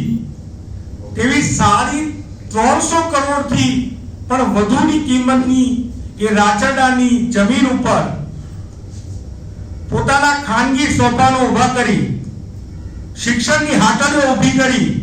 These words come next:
ખાનગી ટ્યુશન ક્લાસીસને ભાડે આપી અને સરકારે જે નિયમોથી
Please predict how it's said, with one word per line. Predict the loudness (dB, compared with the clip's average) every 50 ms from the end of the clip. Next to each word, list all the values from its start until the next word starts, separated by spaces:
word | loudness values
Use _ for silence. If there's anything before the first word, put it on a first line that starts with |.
| -6 -6 -10 -10 -12 -12 -12 -14 -12 -12 -12 -14 -12 -14 -14 -14 -14 -14 -14 -14 -12 -12 -12 -12 -12 -10 -4 0
ખાનગી | 2 4 4 4 2 2 2 4 4 4 2 2 -2 -6 -8 -12 -12 -12 -14 -14 -16 -16 -16 -16 -14 -14 -14 -14 -14 -14 -12 -12 -12 -12 -14 -14 -14 -12 -12 -8
ટ્યુશન | -2 2 4 4 6 6 4 2 2 2
ક્લાસીસને | 2 2 2 2 2 0 0 0 0 0 2 2 0 0 -2 -4 -6 -8 -10 -12 -14 -14 -14 -14 -14 -14 -14 -14 -14 -14 -14 -14 -12 -4
ભાડે | 0 2 4 4 4 4 4 4
આપી | 2 2 2 2 2 2 2 0 0 -2 -4 -6 -8 -10 -12 -12 -12 -12 -14 -12 -14 -14 -14 -14 -14 -14 -10 -4
અને | 0 0 2 2 2 2
સરકારે | 2 2 2 2 2 2 2 2 2 2 0 0
જે | 2 2 2 2 2
નિયમોથી | 2 2 2 2 2 2 2 2 2 2 2 2 0